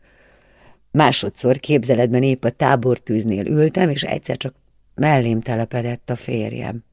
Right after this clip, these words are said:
Na, mondom, mi lesz ebből, amikor egyszer csak csengettek. Gondoltam, nem nyitok ajtót, hiszen meditálok, de hát, ha a postás.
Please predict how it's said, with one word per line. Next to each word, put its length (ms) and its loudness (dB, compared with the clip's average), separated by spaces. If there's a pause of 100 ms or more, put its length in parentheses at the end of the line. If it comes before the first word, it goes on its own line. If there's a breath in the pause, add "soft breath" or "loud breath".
(140)
Na, 360 4
mondom, 320 2
mi 100 4
lesz 260 -2
ebből, 300 0
amikor 400 -2
egyszer 360 -4
csak 180 -10
csengettek. 720 -10 (720 loud breath)
Gondoltam, 520 0
nem 140 4
nyitok 380 -2
ajtót, 440 -2
hiszen 260 -4
meditálok, 800 -2 (1300 soft breath)
de 340 2 (640)
hát, 300 -2
ha 100 0
a 80 2
postás. 680 -8